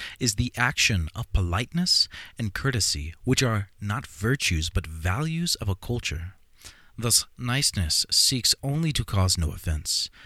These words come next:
no violence, and puts forth only the acceptable actions of a society. Love, on the other hand,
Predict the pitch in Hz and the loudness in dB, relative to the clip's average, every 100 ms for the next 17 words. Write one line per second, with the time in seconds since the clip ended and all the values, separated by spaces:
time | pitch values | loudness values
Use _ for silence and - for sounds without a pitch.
0 | - - 87 127 143 139 104 78 - - | -10 -2 2 2 2 0 0 -2 -2 -4
1 | - 135 143 143 - 143 143 - 151 185 | -4 2 4 6 2 2 -2 0 0 0
2 | 170 147 - 139 - 135 131 110 131 - | 0 0 -2 -4 -4 -6 -4 -4 -2 0
3 | 92 80 - 107 104 98 - 101 98 78 | 0 0 -2 2 4 6 4 4 0 -4
4 | - _ - - - - - - 107 139 | -10 _ -20 -20 -20 -20 -20 -8 -2 0
5 | 95 76 - - - 85 85 82 80 76 | 0 -2 -12 -20 -8 -2 0 0 -2 -2
6 | 80 76 82 | -4 -6 -8